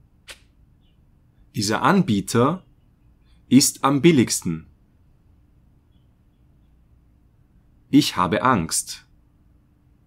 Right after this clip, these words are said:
Ich habe Angst vor der Prüfung. Er ist sehr ängstlich, obwohl er intelligent ist.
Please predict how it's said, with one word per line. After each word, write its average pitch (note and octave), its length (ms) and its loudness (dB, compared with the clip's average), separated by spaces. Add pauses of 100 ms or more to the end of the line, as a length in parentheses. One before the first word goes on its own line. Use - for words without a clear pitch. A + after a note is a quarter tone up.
(1500)
Ich C#3 240 2
habe G2 240 0
Angst C3+ 580 0
vor A#2 380 0
der A2+ 140 -2
Prüfung. F2 760 -4 (3250)
Er A2+ 140 2
ist - 240 0
sehr G2+ 160 -2
ängstlich, B2 800 -2
obwohl G#2+ 640 -2
er F2 260 -4
intelligent A#2 800 -4
ist. - 560 -12